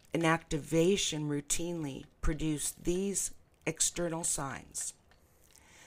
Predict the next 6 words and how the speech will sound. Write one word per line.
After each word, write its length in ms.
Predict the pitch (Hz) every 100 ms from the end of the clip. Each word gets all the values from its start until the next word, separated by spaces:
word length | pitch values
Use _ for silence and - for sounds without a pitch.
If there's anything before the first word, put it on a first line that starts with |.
| -
Sympathetic 920 | - - 175 180 196 - 190 202 214 180
nerves 560 | 175 160 160 160 -
to 160 | - -
cutaneous 1000 | - - 127 - - 170 180 190 190 190
blood 500 | - - 170 202 202
vessels 640 | 160 113 90 - 92 -